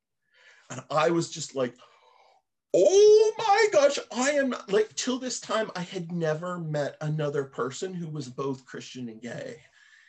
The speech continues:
And any gay person I knew who were, like, they were horrible people having sex all of the time, I was told, and they're probably going to die of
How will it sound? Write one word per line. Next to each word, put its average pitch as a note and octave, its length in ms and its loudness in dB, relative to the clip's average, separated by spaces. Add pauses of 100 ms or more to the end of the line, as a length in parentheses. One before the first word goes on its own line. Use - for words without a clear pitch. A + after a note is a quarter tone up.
(280)
And D#3 140 -4
any F3 200 2
gay F3 280 -4
person F3 360 -4
I D3 120 -2
knew E3 380 -4
who D3 160 -12
were, C3+ 200 -2
like, C3+ 260 -2
they C#3+ 140 -4
were B2 200 -4
horrible D#3+ 600 -2
people D#3 380 -8
having C3 280 -4
sex D3 360 -6 (140)
all D3+ 320 0
of C3 120 -4
the C#3+ 100 -6
time, E3 380 -2
I D#3 100 0
was D#3 220 -8
told, D3+ 460 -2
and B2+ 140 -4
they're B2+ 120 -4
probably D3+ 400 -8
going C#3+ 280 -4
to D3 80 -10
die C3+ 240 -2
of C3+ 160 -4